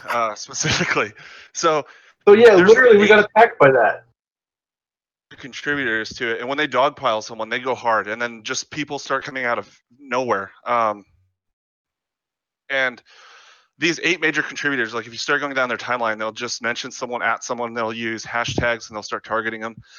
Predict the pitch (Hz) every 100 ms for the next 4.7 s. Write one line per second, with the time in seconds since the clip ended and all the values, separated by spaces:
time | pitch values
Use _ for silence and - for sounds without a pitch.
0 | - 143 160 165 143 139 - 143 127 127
1 | 117 113 107 _ 123 123 117 117 117 107
2 | 104 - - 123 123 123 120 - 113 104
3 | 110 - - _ - 117 - 127 - -
4 | - 120 127 120 101 98 -